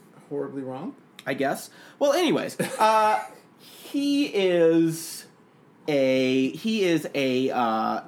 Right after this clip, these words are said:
Speaker 2: gamer. Well, he's a, he's a designer of a new, uh, gaming platform called Infinity, where you have these two nodes on your head, and then your eyes go gray, and it's really weird. And then you are completely immersed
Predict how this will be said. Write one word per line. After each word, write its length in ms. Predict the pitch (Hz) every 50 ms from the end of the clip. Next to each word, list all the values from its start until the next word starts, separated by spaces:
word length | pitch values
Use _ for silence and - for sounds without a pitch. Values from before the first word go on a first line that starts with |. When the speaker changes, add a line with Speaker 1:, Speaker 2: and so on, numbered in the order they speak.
| - 127
Speaker 2:
gamer. 540 | 151 147 147 147 139 139 135 127 127 123 -
Well, 140 | 139 139 139
he's 180 | 156 165 143
a, 60 | 156 156
he's 220 | 143 151 160 139
a 60 | 151
designer 600 | 139 131 143 127 131 147 143 156 151 139 135 135
of 220 | - - 127 117 123
a 60 | 120
new, 580 | 120 120 131 139 143 143 139 139 139 139 131 - -
uh, 280 | 117 120 117 117 117
gaming 540 | 110 113 131 123 123 127 127 123 120 120 113
platform 520 | 117 - 123 117 - - - 131 120 120
called 280 | - - 120 117 113 120
Infinity, 420 | 135 135 - 214 240 202 127 104 98
where 260 | 107 113 117 117 117
you 300 | 110 - 120 117 113 110
have 300 | 107 - 131 127 127 131
these 180 | 135 123 120 -
two 200 | - - - 185
nodes 680 | 175 165 151 151 151 160 165 165 165 175 180 160 - -
on 240 | - 143 147 143 139
your 160 | 139 135 135
head, 540 | 131 - 175 175 156 127 117 117 - 262 - - - - - - - - - - - -
and 360 | - 135 131 135 139 143 131 131 123 110
then 220 | 139 135 135 131
your 180 | 127 135 - -
eyes 460 | - 135 143 165 214 247 262 233 156 -
go 440 | 143 127 139 135 127 123 120 117 117
gray, 760 | 123 - 131 135 127 113 113 110 107 107 104 110 113 - - - -
and 80 | 127
it's 120 | 123 120 180
really 260 | 214 277 320 311 247
weird. 640 | 170 135 127 135 131 123 113 95 82 92 - 240 - - - - - - -
And 200 | - 143 143 143
then 180 | 151 156 151 151
you 220 | 151 165 190 196
are 220 | 202 180 170 160 151
completely 560 | - 160 156 139 - 185 185 170 151 165 160
immersed 600 | 147 131 123 123 113 117 127 - - - - -